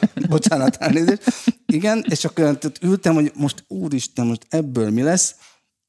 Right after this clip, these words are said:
De hát gyakorlatilag ugye az, hogy csak vicces történeteim vannak, az most napokig tudnék beszélni róla, de hát ez volt, ami, ami ilyen nagyon emlékezetes volt nekem, hogy az első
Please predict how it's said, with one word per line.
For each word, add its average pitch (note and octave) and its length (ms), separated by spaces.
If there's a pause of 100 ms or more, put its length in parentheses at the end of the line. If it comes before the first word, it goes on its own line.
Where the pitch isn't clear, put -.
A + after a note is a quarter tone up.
(440)
De C#3 140
hát C#3 240
gyakorlatilag C#3 480
ugye C3+ 220
az, C3+ 160
hogy B2+ 220 (260)
csak D3 220
vicces A#2+ 500 (340)
történeteim A#2 800 (340)
vannak, A#2 380
az A#2 260
most A2+ 180 (880)
napokig G2+ 560
tudnék F#2 300
beszélni F2+ 400
róla, E2+ 260
de E2 120
hát - 220 (260)
ez G#2+ 220
volt, G2 200
ami, F#2 260 (680)
ami G2 200
ilyen F#2+ 200
nagyon G2+ 280
emlékezetes F#2 760
volt F#2 240 (180)
nekem, G2+ 420
hogy G2 140
az G2 100
első G#2+ 540